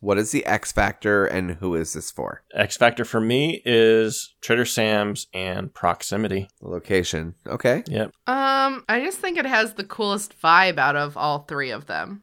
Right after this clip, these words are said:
Speaker 3: I think
Speaker 2: Yeah.
Speaker 3: it's just, like, it's, like, atmosphere. It's
Speaker 1: Yeah.
Speaker 3: just,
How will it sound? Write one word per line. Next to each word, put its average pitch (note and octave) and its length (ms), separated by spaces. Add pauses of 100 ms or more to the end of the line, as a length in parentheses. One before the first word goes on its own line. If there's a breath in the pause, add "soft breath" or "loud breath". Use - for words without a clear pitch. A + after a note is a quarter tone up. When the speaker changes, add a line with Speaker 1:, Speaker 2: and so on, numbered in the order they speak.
(120)
Speaker 3:
I G3 160
think G#3 340
Speaker 2:
Yeah. G#3 60
Speaker 3:
it's - 160
just, F#3+ 260
like, E3+ 260
it's, - 220
like, E3+ 220
atmosphere. D3+ 920 (140)
It's - 280
Speaker 1:
Yeah. F#3 120
Speaker 3:
just, F#2+ 360